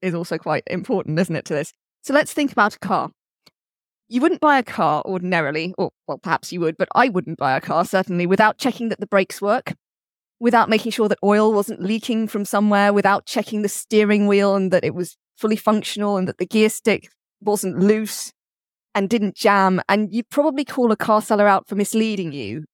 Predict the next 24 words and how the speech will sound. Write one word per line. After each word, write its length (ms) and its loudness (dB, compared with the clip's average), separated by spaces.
if 240 0
any 220 4
of 60 0
those 260 2
things 240 -2
didn't 260 -2
work 380 0
and 260 0
more, 280 -8
depending 320 0
on 60 0
what 120 -2
you 80 -4
look 160 0
for 180 -6
in 60 -2
a 60 -2
car, 260 2
right? 220 -4
If 160 -14
this 180 -4
is 200 -10
described 500 2
as 240 2